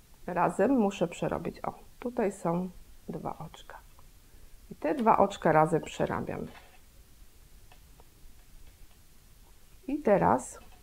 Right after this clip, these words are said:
przerobię dwa oczka. W poprzednim rzędzie było jedno,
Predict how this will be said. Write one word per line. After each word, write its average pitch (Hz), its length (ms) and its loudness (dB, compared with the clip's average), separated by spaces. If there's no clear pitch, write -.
przerobię 247 640 6
dwa 247 340 10
oczka. - 500 0
W - 200 -20
poprzednim 247 520 6
rzędzie 220 320 8
było 175 280 8
jedno, 170 600 6